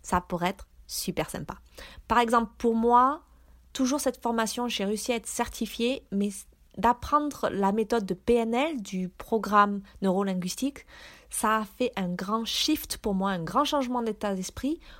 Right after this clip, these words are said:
autant pour aider les autres, mais surtout pour moi, comment j'appréhende la communication, comment j'appréhende les problèmes. Je, j'ai vraiment fait un pas en avant, euh, sur la communication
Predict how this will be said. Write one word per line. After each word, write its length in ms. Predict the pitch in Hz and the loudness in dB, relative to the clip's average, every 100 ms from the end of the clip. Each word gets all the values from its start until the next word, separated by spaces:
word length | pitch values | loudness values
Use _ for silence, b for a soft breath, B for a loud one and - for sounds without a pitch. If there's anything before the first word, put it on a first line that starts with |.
| B | B
autant 520 | 302 311 - 269 254 226 - - - - | 0 2 2 2 2 -6 -16 -20 -20 -10
pour 340 | 294 294 269 - | -2 -2 -2 0
aider 240 | 220 202 | 2 4
les 160 | 214 208 | 4 4
autres, 240 | 320 - - | 2 0 -4
mais 80 | 180 | -2
surtout 440 | - 240 - 254 | -2 -4 -4 -6
pour 240 | - 202 | -4 -2
moi, 400 | 202 214 226 247 - | 0 2 2 0 -4
comment 260 | 214 214 | -6 -4
j'appréhende 840 | 202 202 - - 247 226 220 226 202 B B B | -4 -4 -6 -4 2 4 4 2 -2 B B B
la 140 | 208 | -2
communication, 720 | 196 214 214 202 202 - 202 214 | 2 2 2 0 -2 -2 -2 -2
comment 300 | - 202 196 | -4 -4 -2
j'appréhende 680 | 185 - 240 226 226 226 202 | -4 -4 -2 2 2 2 0
les 160 | 180 | -2
problèmes. 540 | - - 226 208 262 311 B B B B | -4 -2 2 4 4 0 B B B B
Je, 220 | 202 196 | 0 0
j'ai 160 | 202 | 2
vraiment 300 | 202 269 294 | 2 2 0
fait 280 | 269 277 262 190 | 0 0 0 0
un 80 | 190 - _ | -4 -6 _
pas 300 | 262 262 262 - - | 4 4 2 -6 -4
en 260 | 208 196 214 | 0 2 4
avant, 440 | 226 214 220 233 B B B B - | 2 2 -2 -4 B B B B -2
euh, 360 | 196 185 80 | -2 -2 -4
sur 380 | - - - 220 | -6 -4 0 2
la 80 | 208 | 0
communication 1000 | 202 196 196 185 208 190 - 214 208 214 | 0 0 0 -2 -2 -2 -2 -2 -2 -4